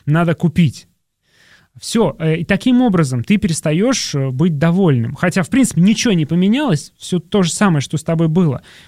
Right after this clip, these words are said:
Просто появился с-, какой-то вот соблазн, вот этот, который тебя взял в оборот, и ты потерял удовольствие от всего, что у тебя было. Как это так? Как это происходит? Как, как механизм этот работает? Ведь ты же ничего не терял.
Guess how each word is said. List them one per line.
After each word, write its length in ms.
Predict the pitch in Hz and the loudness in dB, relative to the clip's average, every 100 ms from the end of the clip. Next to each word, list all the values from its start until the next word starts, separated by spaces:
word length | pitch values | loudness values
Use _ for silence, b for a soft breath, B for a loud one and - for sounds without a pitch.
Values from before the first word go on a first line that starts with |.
| - | -2
Просто 280 | 240 - | 0 0
появился 520 | - 180 196 233 - 160 | 0 0 2 0 -2 -8
с-, 120 | - | -6
какой-то 360 | 160 202 180 | -4 -2 -2
вот 160 | 151 151 | -2 -2
соблазн, 500 | 180 170 180 135 120 | -2 0 2 2 0
вот 100 | 127 | -4
этот, 100 | 127 | -4
который 240 | - 175 160 | -4 -2 -2
тебя 140 | 156 | 0
взял 240 | 143 165 143 | 0 0 0
в 40 | |
оборот, 320 | 143 147 117 - | 0 -2 -4 -4
и 100 | 185 | -2
ты 140 | 233 | 0
потерял 440 | 185 - 175 202 190 | 0 0 2 2 0
удовольствие 640 | 151 165 165 165 - 127 | -2 0 0 -2 -4 -8
от 100 | 123 | -8
всего, 280 | - - 147 | -10 -8 -6
что 160 | 135 127 | -6 -10
у 40 | |
тебя 200 | 120 139 | -10 -10
было. 300 | 135 139 151 - _ _ | -10 -10 -12 -18 _ _
Как 260 | - 208 214 | -2 -2 -2
это 140 | 208 | -10
так? 340 | 202 202 123 _ - | -10 -8 -10 _ -10
Как 160 | 254 | -8
это 160 | 262 240 | -6 -8
происходит? 560 | 220 247 - 277 185 135 | -4 -6 -2 0 0 0
Как, 160 | 165 | -4
как 240 | - 277 226 | -2 -2 0
механизм 480 | 220 220 240 226 | -2 -2 -4 -2
этот 180 | 175 170 | -2 -2
работает? 460 | 180 202 202 139 117 B - | -2 0 0 -2 -8 B 0
Ведь 140 | 202 | 2
ты 100 | 285 | 2
же 120 | 220 | 2
ничего 340 | 180 175 240 240 | 0 -2 -2 -2
не 140 | 156 | -2
терял. 440 | - 190 190 110 | 0 0 0 -4